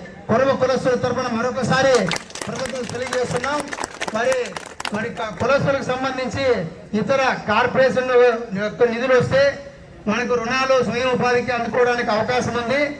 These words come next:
నిధులు కూడా కేటాయిస్తున్నట్లు రెండు రోజుల క్రితమే మరి మంత్రివర్యులు రాష్ట్రంలో ఉన్నటువంటి అన్ని కార్పొరేషన్లు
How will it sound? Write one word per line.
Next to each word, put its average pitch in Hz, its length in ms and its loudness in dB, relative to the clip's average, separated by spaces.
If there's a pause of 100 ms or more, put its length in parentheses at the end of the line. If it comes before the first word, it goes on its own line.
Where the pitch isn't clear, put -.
(240)
నిధులు 269 320 0
కూడా 277 220 4 (140)
కేటాయిస్తున్నట్లు 254 1040 2 (460)
రెండు 240 320 -2
రోజుల 262 260 2
క్రితమే 254 460 0 (600)
మరి 220 160 2
మంత్రివర్యులు 262 800 2
రాష్ట్రంలో 254 500 0
ఉన్నటువంటి 247 480 2
అన్ని 240 560 0 (280)
కార్పొరేషన్లు 247 680 2